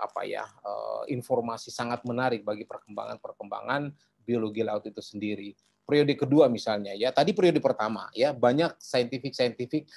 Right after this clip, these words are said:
tapi itu yang paling banyak berperan adalah, eh, peneliti-peneliti Eropa yang kemudian karena mereka kan, eh, lagi me-, menjajah di Indonesia dan kemudian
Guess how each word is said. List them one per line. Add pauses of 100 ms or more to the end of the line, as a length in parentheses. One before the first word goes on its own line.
(140)
tapi
itu
yang
paling
banyak
berperan
adalah, (240)
eh,
peneliti-peneliti
Eropa
yang
kemudian
karena
mereka
kan,
eh,
lagi
me-,
menjajah
di
Indonesia
dan
kemudian